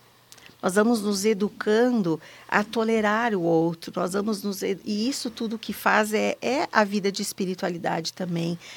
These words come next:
Eu diria assim, né, a questão da palavra de Deus.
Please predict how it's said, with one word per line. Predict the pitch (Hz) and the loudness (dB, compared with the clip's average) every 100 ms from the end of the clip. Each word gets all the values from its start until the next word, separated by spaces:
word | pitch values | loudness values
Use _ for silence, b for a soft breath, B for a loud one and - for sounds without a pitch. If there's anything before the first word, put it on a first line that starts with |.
| B - | B -2
Eu | 196 | -2
diria | 175 190 196 196 | -2 -2 0 0
assim, | 185 - 196 | -2 -4 -2
né, | 196 190 190 196 | 0 0 0 -2
a | 190 | -4
questão | - 185 - 196 | -4 -8 -4 -2
da | 208 208 | 0 -2
palavra | 208 196 190 196 202 196 | -2 0 4 4 2 -2
de | 165 | -4
Deus. | 165 160 151 156 - | -2 0 0 -2 -8